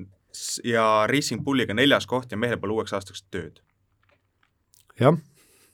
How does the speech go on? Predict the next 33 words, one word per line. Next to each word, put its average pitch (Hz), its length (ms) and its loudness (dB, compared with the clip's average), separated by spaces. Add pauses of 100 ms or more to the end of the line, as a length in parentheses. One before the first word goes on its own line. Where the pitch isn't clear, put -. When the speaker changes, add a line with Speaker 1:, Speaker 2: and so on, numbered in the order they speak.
(540)
Speaker 2:
see 107 120 4
on 101 120 6
see 120 240 6 (260)
vormel 131 340 8
ühe 135 120 6
võlu 147 220 8
ja 139 80 6
valu, 165 240 8 (260)
et 98 160 0
täiesti 123 320 4
absurdne 147 380 4
olukord, 98 320 4
eks - 180 -4
ole. 80 100 0 (840)
Et 98 320 0 (360)
üks, - 320 -2
äh, 101 120 2 (520)
kindlama 120 480 8
käega 123 320 6
mehi, 147 360 8
tohutu 147 360 6
kogemusega, 117 760 6 (500)
nüüd 131 180 6
ka 107 160 4
siis 101 360 2
lõpuks 117 420 0
ometi 110 380 2
etapivõitja 120 760 6 (920)
ja 107 220 6 (140)
tal 117 200 6
ei 135 80 8
ole 135 200 8
tööd. 135 300 6